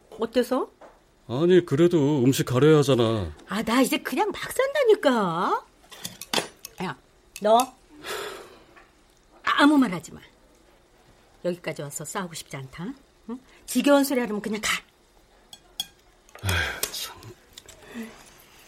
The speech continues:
Speaker 1: 응? 내가 지은 하이쿠 하나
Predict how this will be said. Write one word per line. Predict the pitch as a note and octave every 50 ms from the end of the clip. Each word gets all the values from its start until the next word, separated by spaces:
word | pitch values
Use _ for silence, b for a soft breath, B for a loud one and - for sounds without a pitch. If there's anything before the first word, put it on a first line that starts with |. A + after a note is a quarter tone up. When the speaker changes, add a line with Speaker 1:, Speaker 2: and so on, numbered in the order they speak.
| - D#4+ F4 - - - _ - - _ -
Speaker 1:
응? | D#3+ D3+ C#3 G#2 G2 B B B B B B B B B B B B - - - - - - - - _ _ _ -
내가 | F3+ G3+ A3+ A#3+
지은 | A3+ - A3 A3+ A3
하이쿠 | - - - - C#4 C4+ - - A#3+
하나 | A3+ G#3+ G3